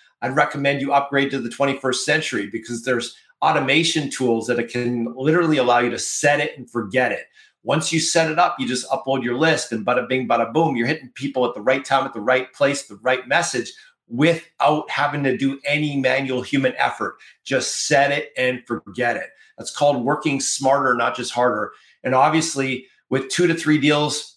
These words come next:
per month for every one hundred past clients, that adds up pretty quick. Do the math on that. If you're making three, four, five Gs a pop per deal, you do the math on that, that's worth at least an extra six figures a year to you, chances are, just on a hundred past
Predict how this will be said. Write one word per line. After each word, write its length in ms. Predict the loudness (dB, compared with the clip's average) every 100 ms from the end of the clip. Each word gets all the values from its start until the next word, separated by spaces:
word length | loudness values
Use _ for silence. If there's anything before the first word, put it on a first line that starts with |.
| -10
per 240 | 0 2
month 380 | 2 2 2 0 0
for 60 |
every 240 | 0 2 2
one 180 | 0
hundred 240 | 0 -6 -4
past 300 | -4 -4 -4
clients, 360 | -2 0 -2
that 180 | -2 2
adds 200 | 2 4
up 160 | 0 -2
pretty 220 | -4 -4
quick. 380 | 0 0 0 -2
Do 180 | 2 2
the 100 | 2
math 380 | 4 2 2
on 200 | 0 0
that. 240 | -2 -4 -6 _ _ -12
If 120 | 0
you're 140 | 2 2
making 540 | 2 2 0 -2 -8 _ _ _ -10
three, 260 | 2 4 4
four, 340 | 2 0 2
five 280 | 2 2 0
Gs 240 | -2 -2
a 40 | -4
pop 460 | -2 2 2 0 -6 -18 -2
per 260 | 0 0
deal, 440 | 0 4 4 4 0 -12 _
you 100 | -4
do 140 | -2 0
the 100 | 0
math 300 | 0 0 -2
on 180 | -2
that, 200 | -2 -4
that's 200 | -6 -6
worth 200 | -4 -4
at 160 | -4 -4
least 280 | -4 -2 -2
an 60 |
extra 240 | -2 -2 -6
six 280 | -6 -6 -4
figures 280 | -4 -2
a 60 | -2
year 180 | 0 0
to 80 | 0
you, 160 | -2
chances 420 | -2 -4 -4 -4
are, 260 | -2 -2 -6 -16 -6
just 240 | -4 0
on 120 | 0
a 60 | 0
hundred 520 | -2 -2 0 0 -2 -12 _ -6
past 420 | 0 2 0